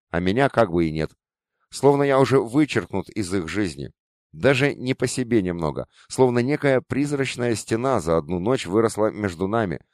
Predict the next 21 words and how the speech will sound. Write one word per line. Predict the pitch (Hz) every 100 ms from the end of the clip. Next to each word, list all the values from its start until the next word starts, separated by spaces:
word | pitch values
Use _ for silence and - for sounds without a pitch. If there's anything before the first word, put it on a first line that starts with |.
| _
разделив | - 101 82 107 139 117
нас | 107 -
на | 87
своих | - 95 135 - _
и | -
уже | - 85 92
чужих. | - 82 76 65 _ _ _ _ _ _ _ _ _ _ _
Передёрнул | 92 98 101 113 101
плечами, | 90 87 - 120 107
встряхнулся, | - - 82 104 113 - 82 _ _ _ _
переворачивая | 90 98 113 139 123 107 113
эту | - - 104
очередную | 95 85 92 101 95
страницу | - 87 101 104 82
моей | 82 80
нынешней | 85 78 - 78
жизни. | 73 78 65 60 _ _ _ _ _ -
Махнул | 110 147 185 165
рукой | 151 165
встрепенувшемуся | 135 120 117 127 123 - 107 -
извозчику, | 107 104 90 107 117 104 - 73